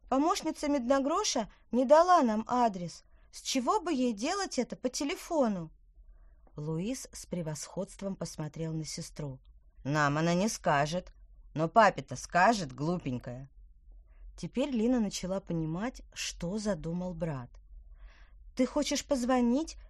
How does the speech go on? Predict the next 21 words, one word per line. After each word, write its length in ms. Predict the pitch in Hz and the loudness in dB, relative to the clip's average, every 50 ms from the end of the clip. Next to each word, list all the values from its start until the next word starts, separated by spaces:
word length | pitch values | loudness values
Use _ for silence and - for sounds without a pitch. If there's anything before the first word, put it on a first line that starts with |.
| - - - | -18 -8 -6
и 80 | 247 | -2
притвориться 680 | 240 262 254 262 - 240 254 269 277 277 - - - 269 | 0 0 0 2 2 2 4 4 2 0 0 -2 -2 -2
папой?» 640 | 277 - 294 339 403 494 - - 370 247 - - - - - - - - - - - - - - - - - - - | 0 2 2 2 2 2 0 -4 -6 -6 -6 -10 -16 -20 -20 -20 -20 -20 -20 -20 -20 -20 -20 -20 -20 -20 -18 -14 -10
Луис 360 | 156 160 156 143 143 - - | -8 -6 -6 -6 -8 -10 -6
кивнул. 580 | - 208 220 196 196 175 156 147 143 143 156 - - - - - - - - - - - - - - - - - - - - | -4 -2 -2 0 0 -2 -2 -4 -6 -8 -12 -14 -20 -20 -20 -20 -20 -20 -20 -20 -20 -20 -20 -20 -20 -20 -20 -20 -20 -8 -8
«А 60 | 240 | -8
тебе 260 | 233 - 269 226 277 | -4 -2 0 2 2
не 140 | 277 285 285 | 2 2 2
кажется, 480 | 285 - 370 453 453 453 - - - 370 | 2 2 2 2 2 0 -6 -6 -6 -6
что 240 | 269 - - 311 302 | -6 0 2 2 2
она 160 | 302 302 302 | 4 2 0
по 120 | - - | 0 -2
твоему 360 | 254 254 262 285 294 294 320 | 0 2 2 4 4 2 0
голосу 480 | 285 262 294 311 294 269 247 - - 226 | 0 2 2 4 4 4 2 0 -4 -6
догадается, 800 | 196 220 202 226 226 233 214 285 359 440 440 - - - 240 - - - - - - | -8 -6 -2 0 0 2 4 4 4 4 0 -2 -4 -4 -4 -4 -6 -12 -20 -20 -18
что 200 | - - - 254 | -16 -4 -2 -2
ты 140 | 247 - 277 | 0 2 2
не 160 | 262 262 262 | 4 4 4
взрослый, 640 | 247 240 240 294 330 392 466 - - - 269 226 185 - - - - - - | 2 0 0 0 0 0 -2 -4 -4 -4 -4 -4 -4 -8 -16 -20 -20 -20 -4
а 120 | - 226 | 0 0
ребёнок?» 680 | 269 370 381 320 294 320 277 220 180 165 156 - - - | 0 0 0 0 2 4 4 4 2 -2 -6 -10 -14 -20